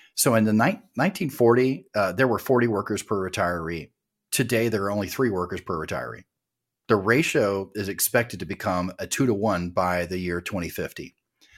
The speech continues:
So less into the system. So what will, uh, potentially government do? Well, they'll go in there and decrease the, uh, the richness of the Social Security program.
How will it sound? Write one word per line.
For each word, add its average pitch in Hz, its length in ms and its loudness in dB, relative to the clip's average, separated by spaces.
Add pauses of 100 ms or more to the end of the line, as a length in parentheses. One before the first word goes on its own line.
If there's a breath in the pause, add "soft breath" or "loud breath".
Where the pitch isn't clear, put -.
(480 loud breath)
So 110 260 4
less 123 400 6
into 165 280 2
the 127 120 2
system. 92 500 0
So 98 260 0
what 98 360 -2
will, 120 540 4
uh, 131 320 2
potentially 127 640 -4 (1080)
government 117 420 2
do? 123 240 -2 (100)
Well, 104 240 -6
they'll 95 100 -8
go 107 200 -2
in 104 80 -4
there 113 160 2
and 87 100 -6
decrease 107 500 -4
the, 90 360 -4
uh, 87 220 -4
the 92 120 -4
richness 90 560 -4
of 78 120 -10
the 85 100 -8
Social 98 160 -2
Security 90 320 -4
program. - 400 -6